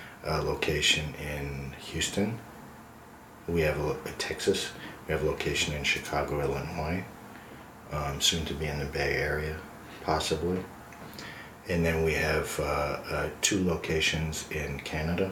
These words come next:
two in the United Kingdom, and of course our locations in, uh,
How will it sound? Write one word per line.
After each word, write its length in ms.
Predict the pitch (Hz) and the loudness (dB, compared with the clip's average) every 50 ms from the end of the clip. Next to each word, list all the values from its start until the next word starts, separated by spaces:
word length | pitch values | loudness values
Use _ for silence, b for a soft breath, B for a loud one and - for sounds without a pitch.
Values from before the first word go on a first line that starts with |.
| - - - - - - - - - - - - | -2 -8 -12 -14 -16 -16 -16 -14 -14 -12 -4 -2
two 320 | - - 98 92 92 92 | 0 2 2 4 4 2
in 120 | 87 85 85 | 2 2 0
the 160 | 80 78 78 76 78 | -2 -4 -6 -6 -4
United 400 | 85 82 82 82 78 80 78 - | -4 -2 -2 -2 -2 -4 -6 -6
Kingdom, 520 | - - 82 82 82 80 90 92 98 101 117 - B B B B B B B B - - | -8 -8 -6 -6 -4 -2 -2 -2 -2 -4 -6 -10 B B B B B B B B -6 -4
and 380 | 87 85 82 80 80 76 76 | -2 -2 0 -2 -2 -2 -4
of 120 | 76 - - | -6 -8 -4
course 280 | - 95 87 82 - - | -2 0 0 0 0 -2
our 120 | 78 78 | -4 -4
locations 720 | 78 78 76 - - 82 76 73 - - 73 73 76 - - | -4 -4 -6 -4 -4 -4 -2 -2 -2 -4 -4 -6 -8 -8 -8
in, 80 | 71 69 71 69 | -8 -8 -8 -8
uh, 220 | 69 69 69 | -10 -10 -12